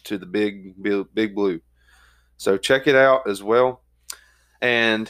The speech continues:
it just so happened that Sunday after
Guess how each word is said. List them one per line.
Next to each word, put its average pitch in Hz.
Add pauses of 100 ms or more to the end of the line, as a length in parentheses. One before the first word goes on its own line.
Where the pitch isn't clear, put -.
(140)
it 131
just 151
so 135
happened 135 (240)
that 117
Sunday 120 (300)
after 113